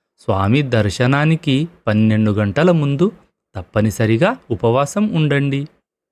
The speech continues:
తిరుపతికి వెళ్ళే ప్రతి భక్తుడు తప్పనిసరిగా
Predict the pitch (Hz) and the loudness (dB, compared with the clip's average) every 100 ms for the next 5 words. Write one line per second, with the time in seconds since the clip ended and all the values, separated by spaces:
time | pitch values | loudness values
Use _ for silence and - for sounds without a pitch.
0 | _ - 104 95 120 147 147 135 131 127 | _ -4 -2 -2 -2 0 2 2 2 0
1 | 135 - 117 139 147 143 165 165 247 - | -2 -4 -2 -2 -2 -2 0 2 0 -4
2 | _ _ - 95 - 110 110 117 120 151 | _ _ -8 -4 0 0 0 0 2 2